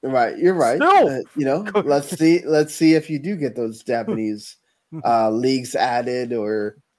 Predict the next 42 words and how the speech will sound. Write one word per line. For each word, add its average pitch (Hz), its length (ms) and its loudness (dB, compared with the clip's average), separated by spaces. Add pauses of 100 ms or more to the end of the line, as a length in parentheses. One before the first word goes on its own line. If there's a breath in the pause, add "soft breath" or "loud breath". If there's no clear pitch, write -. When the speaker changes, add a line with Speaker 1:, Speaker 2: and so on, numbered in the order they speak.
(180)
Speaker 1:
um, 107 480 -4
you 139 100 -2
know, 127 240 0
the, 113 440 0
do, 131 200 -2
do 123 120 -8
you 131 80 0
get 139 160 -2
the - 100 -2
Uruguay 147 460 0
League 113 280 -2
or 117 60 -4
the 110 120 -4
Colombian 147 540 -2
League, 110 400 -4
or, 95 360 -10 (340)
um, 113 460 -4
you 127 100 -4
know, 131 120 0
those 143 260 0
are 196 60 4
leagues 131 500 -2
that 117 420 2
some 135 220 -6
people 127 180 -8
might 120 220 -2
consider 120 400 -12
to 113 80 -14
be 117 180 -4
in 110 100 -4
the 107 120 -6
top - 400 -2
twenty 117 500 -6
Speaker 2:
Mm-hmm. 101 300 -4
Speaker 1:
of, 104 180 -18 (380)
of 131 160 0
the 120 100 -4
world 120 400 0
or 123 60 -4
whatever. 113 560 0
I - 20 0
mean, 113 320 -4